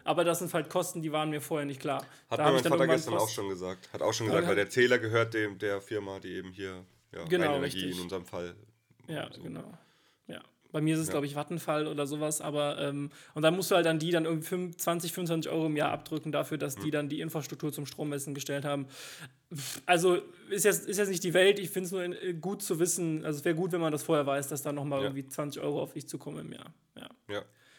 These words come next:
Speaker 1: Gut, jetzt haben wir über grünen Strom gesprochen, lass uns doch mal ganz fix über den Wochenrückblick gehen. Wir sind ja quasi on,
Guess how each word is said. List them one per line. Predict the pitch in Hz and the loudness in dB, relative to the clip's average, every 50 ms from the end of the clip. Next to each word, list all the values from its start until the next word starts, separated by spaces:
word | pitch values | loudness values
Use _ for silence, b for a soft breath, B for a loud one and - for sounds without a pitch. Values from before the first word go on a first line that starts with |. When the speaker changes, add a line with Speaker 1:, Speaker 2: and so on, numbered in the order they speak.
| b b b b b b b _ | b b b b b b b _
Speaker 1:
Gut, | - 156 143 - | -8 -6 -4 -2
jetzt | - - | 0 2
haben | 240 262 | 4 6
wir | 269 | 6
über | 247 226 208 | 6 6 6
grünen | 190 233 226 220 - | 4 2 0 0 0
Strom | - - 214 240 254 | -2 0 0 0 2
gesprochen, | 262 247 - 220 226 226 240 220 | 0 0 0 0 -2 0 0 0
lass | 202 208 226 | 0 0 -2
uns | 214 202 | -4 -4
doch | - 185 175 | -4 -4 -2
mal | 180 165 160 151 | 0 0 0 0
ganz | 160 170 202 202 - - - - | 0 0 0 0 -2 -2 -4 -6
fix | - - - - 226 - - - | -8 -6 -4 -4 -4 -2 -2 -2
über | 185 180 | 0 0
den | 170 170 160 | 0 0 -2
Wochenrückblick | 170 175 180 175 151 147 139 143 143 135 | -2 -4 -2 -2 -4 -4 -4 -4 -6 -4
gehen. | 156 147 151 165 160 | -2 -2 -2 -2 -2
Wir | 160 156 | -2 -2
sind | 185 180 | -2 -2
ja | 185 156 | -2 -2
quasi | - - 170 160 160 170 160 | 0 2 2 2 2 0 -2
on, | 160 165 165 160 | -4 -4 -6 -8